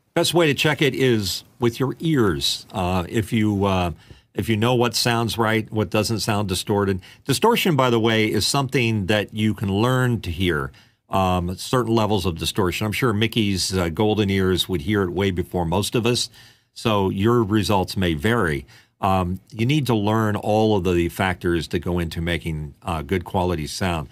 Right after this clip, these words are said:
When in doubt, um, don't be too loud, because, uh, that tends to push everything beyond its, uh, capabilities. And there is no device or thing,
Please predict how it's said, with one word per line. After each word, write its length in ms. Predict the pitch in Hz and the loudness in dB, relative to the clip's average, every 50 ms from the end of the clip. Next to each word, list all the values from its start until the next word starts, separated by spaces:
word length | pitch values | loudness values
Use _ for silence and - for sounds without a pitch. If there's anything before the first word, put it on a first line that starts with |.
| - - - _ _ - | -18 -20 -20 _ _ -2
When 140 | 113 113 104 | 0 0 2
in 160 | 98 98 90 | 0 0 0
doubt, 420 | 87 139 160 135 98 92 92 - - _ _ _ _ _ _ _ - | 0 2 2 2 0 0 -4 -8 -14 _ _ _ _ _ _ _ -2
um, 420 | 95 92 87 85 82 80 78 73 - _ - - | 0 0 0 0 0 -2 -4 -8 -10 _ -8 -4
don't 200 | 110 107 107 - | -4 -4 -2 -2
be 100 | 113 95 | -2 -2
too 180 | - - 113 | 0 0 0
loud, 380 | 98 98 117 117 69 65 69 67 | 0 0 -2 -2 -4 -6 -8 -10
because, 460 | 85 82 - 92 85 78 76 - 87 | -10 -8 -6 -4 -4 -4 -6 -6 -4
uh, 200 | 85 80 80 80 | -4 -4 -4 -4
that 220 | 73 82 92 90 - | -2 -2 -4 -4 -4
tends 260 | - 101 95 87 - | -4 -6 -4 -4 -6
to 80 | - 92 | -8 -8
push 320 | - - 104 90 - - - | -4 -2 -2 -2 -2 -2 -2
everything 640 | - 107 98 92 95 85 - - 85 80 78 78 73 | -2 -2 0 0 0 0 -2 -4 -4 -4 -4 -4 -4
beyond 440 | 80 85 82 78 78 78 78 76 | -4 -4 -2 -2 -2 -4 -4 -6
its, 220 | 80 76 - - - | -6 -8 -8 -6 -6
uh, 220 | 90 76 73 73 - | -4 -4 -4 -6 -6
capabilities. 800 | - 98 85 - 87 85 87 90 90 87 82 78 78 76 - - - - - _ _ _ - | -6 -6 -4 -4 -4 -4 -2 -2 -2 -2 -2 -4 -6 -8 -10 -14 -20 -20 -20 _ _ _ -4
And 200 | 135 139 139 131 | -2 -2 0 2
there 160 | 139 143 151 | 2 4 4
is 200 | 180 196 151 131 | 4 4 4 2
no 260 | 143 139 131 127 123 | 2 2 4 2 2
device 580 | 104 107 95 85 104 101 107 107 104 - - - | 2 0 0 2 2 2 2 2 0 0 -2 -4
or 180 | - 95 90 | -2 -2 -2
thing, 560 | 80 - - 123 113 101 95 87 87 85 78 | -2 -2 0 0 0 0 0 -2 -2 -4 -6